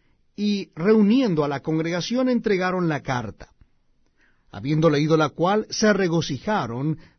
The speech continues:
por la consolación. Y Judas y Silas, como ellos también eran profetas,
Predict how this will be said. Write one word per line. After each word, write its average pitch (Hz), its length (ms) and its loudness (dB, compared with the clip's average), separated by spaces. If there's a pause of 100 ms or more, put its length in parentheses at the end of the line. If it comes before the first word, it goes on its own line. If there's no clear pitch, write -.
(120)
por 160 220 0
la 147 200 -2
consolación. 135 880 -2 (1400)
Y 143 80 -8
Judas 175 520 2
y 175 60 -2
Silas, 170 600 -4
como 131 400 -6
ellos 151 280 -2
también 156 520 -2
eran 151 320 -2
profetas, 202 640 -4